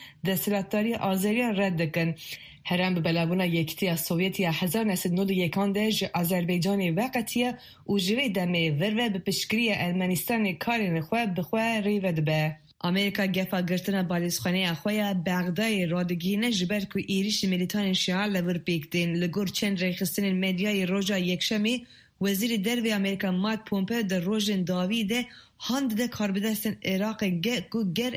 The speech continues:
اف ایریشن لدجی بنگهین لشکری دیپلماتیک این امریکا رانوستینن امریکا وی بالیزخانه خو بگره. هجای گوتنه یکو حتی نه پومپئو به اشکره لسر وی پرسکره که در نه آخفیه و وزارت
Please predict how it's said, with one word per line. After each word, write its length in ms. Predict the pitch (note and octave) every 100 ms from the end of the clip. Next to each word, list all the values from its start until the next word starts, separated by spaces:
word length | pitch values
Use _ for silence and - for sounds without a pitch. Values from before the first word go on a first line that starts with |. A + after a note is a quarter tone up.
| -
اف 140 | B3 -
ایریشن 400 | G#3+ A3 A#3 A3+
لدجی 640 | G3 F#3+ F3 A#3+ A3 F#3 - - _
بنگهین 480 | D#3 G3+ G3 D#4 F4
لشکری 480 | A#3+ G#3 - G#3+ G#3
دیپلماتیک 560 | F#3 G3+ G3 G3+ B3+ G#3+
این 160 | G#3
امریکا 380 | F3 G#3+ A3+ G#3
رانوستینن 840 | F#3 G3 C4 A3+ - F#3+ F#3+ C4+ - - _ _
امریکا 480 | G3+ C4 C4+ C4+ A#3+
وی 180 | G3+ A#3+
بالیزخانه 760 | F#3 F#3 F#3+ F#3 - G#3 A3
خو 180 | F#3 A3+
بگره. 560 | F#3+ F#3 F3 D#3+ D#3 D3+ - - -
هجای 340 | F#3+ G3 A#3 A#3
گوتنه 380 | A3 G#3+ B3+
یکو 220 | A#3 G#3+ A3+
حتی 320 | A3 G#3+ C#4
نه 280 | A3+ G#3+ A3+
پومپئو 460 | - G3+ G#3+ B3
به 180 | G#3+ A#3 -
اشکره 580 | F#3+ - A3+ A3+ C4+ C#4 - - G3+
لسر 360 | G3 C4 B3
وی 140 | G#3 C4
پرسکره 480 | - G3+ - A#3
که 120 | A#3 G#3
در 100 | F#3+
نه 140 | G3
آخفیه 580 | - A#3+ - - C4 C4+ - - _
و 20 | G#3+
وزارت 520 | G3+ G3 F#3+ A#3+